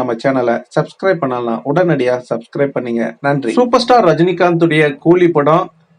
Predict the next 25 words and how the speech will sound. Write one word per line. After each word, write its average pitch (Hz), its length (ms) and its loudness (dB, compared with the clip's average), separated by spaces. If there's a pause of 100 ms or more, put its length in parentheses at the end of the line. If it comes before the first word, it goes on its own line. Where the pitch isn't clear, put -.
(160)
ரொம்பவும் 208 560 2 (120)
நெகட்டிவா 175 520 2 (280)
எல்லாருமே 156 420 0 (540)
சித்தரிக்கப்பட்ட 143 760 0 (380)
அந்த 156 260 0
ஒரு 139 180 0
பிம்பத்தை 135 400 -2 (200)
உடைச்செறிஞ்சு 127 680 -4 (240)
இன்னைக்கு 139 340 -4 (240)
வெற்றி 156 300 -8
நடை 139 180 0 (120)
போட்டு 127 280 -6
கொண்டு 120 220 -4
இருக்கிறார் 123 400 -4 (180)
கூலி 127 240 -8 (160)
அப்படின்னு 120 320 -8
தான் 135 160 -6
சொல்லணும். 117 300 -6 (480)
ஏன்னா 170 160 2 (600)
இந்த 151 140 0 (140)
படம் 170 300 2 (140)
வெற்றியை 151 400 0 (100)
பொறுக்க 151 320 0
முடியாம 131 420 -2 (240)
சில 135 300 0